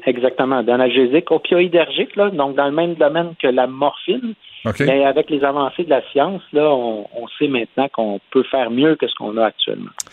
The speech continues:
Speaker 2: Bon, euh, vous parlez de, de, d'effets secondaires. On va, on va parler de votre recherche après, là, mais, euh, les opioïdes, là, le, les, ces médicaments-là, c'est, quels sont les effets, euh, à long terme ou même les effets secondaires ?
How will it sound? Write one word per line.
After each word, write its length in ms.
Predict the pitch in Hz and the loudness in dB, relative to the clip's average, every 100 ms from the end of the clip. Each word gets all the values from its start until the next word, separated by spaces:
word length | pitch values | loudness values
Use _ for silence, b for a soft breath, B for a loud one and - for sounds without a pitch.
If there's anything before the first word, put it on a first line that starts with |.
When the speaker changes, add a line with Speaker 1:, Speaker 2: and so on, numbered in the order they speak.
| B B | B B
Speaker 2:
Bon, 200 | 135 160 160 | 0 2 2
euh, 80 | 147 | 0
vous 240 | 127 135 | 0 0
parlez 400 | 147 139 151 220 | 2 2 4 2
de, 400 | 147 110 104 104 | 4 4 4 2
de, 300 | 104 98 101 | 0 -2 -2
d'effets 400 | 104 113 - 156 | -2 -2 2 0
secondaires. 560 | - 117 104 95 135 117 | 2 2 2 2 2 2
On 40 | |
va, 120 | 98 | 0
on 160 | 113 101 | 0 0
va 140 | 110 | -2
parler 260 | 120 135 170 | 0 2 2
de 80 | 139 | 2
votre 220 | 113 117 | 0 0
recherche 320 | 107 147 135 | 0 0 0
après, 300 | 117 117 156 | -2 0 0
là, 100 | 151 | 2
mais, 200 | 135 98 B B B B | 2 0 B B B B
euh, 200 | 104 110 | 2 2
les 260 | 113 120 113 | 2 0 2
opioïdes, 520 | 165 - 131 127 160 | 2 2 2 4 2
là, 200 | 113 92 | 2 0
le, 300 | 95 101 95 104 | 0 0 -2 -2
les, 180 | 120 104 | -2 0
ces 180 | 151 131 | 2 2
médicaments-là, 680 | 135 - 139 127 113 139 160 | 0 0 0 2 2 2 2
c'est, 260 | 151 110 B B - | 0 -2 B B -2
quels 160 | 139 | 0
sont 240 | 135 214 233 | 2 2 4
les 280 | 135 101 120 | 4 4 2
effets, 500 | 107 - 151 165 123 | 0 0 2 4 2
euh, 160 | 90 92 | 0 -2
à 80 | 110 | -2
long 220 | 107 107 | 0 0
terme 360 | - 139 151 113 | 0 0 2 2
ou 60 | |
même 260 | 92 123 139 | 2 2 2
les 180 | 110 107 | 2 0
effets 220 | 104 139 | 0 -2
secondaires ? 540 | - 104 98 98 135 | -2 0 0 0 -4